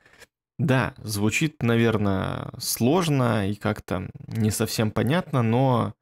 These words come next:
я думаю, если вы повторите то, что я делаю сейчас, хотя бы один раз самостоятельно в DaVinci, вы все здесь прекрасно поймете.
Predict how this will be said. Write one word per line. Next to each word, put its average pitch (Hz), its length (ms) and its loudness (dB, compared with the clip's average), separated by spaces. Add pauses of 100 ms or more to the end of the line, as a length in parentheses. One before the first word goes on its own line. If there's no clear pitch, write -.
(420)
я 123 140 4
думаю, 127 320 4
если 120 280 2
вы 110 300 4 (240)
повторите 113 840 0 (800)
то, 113 120 0
что - 180 -2
я 104 140 4
делаю 101 280 2
сейчас, 101 400 -2
хотя - 300 -4
бы 104 160 0
один 101 260 0
раз 95 260 -2
самостоятельно 98 600 -4
в 107 60 -6
DaVinci, 127 500 0 (420)
вы 147 200 2
все 127 400 -2 (120)
здесь 127 260 0
прекрасно 104 520 -2
поймете. 92 500 -6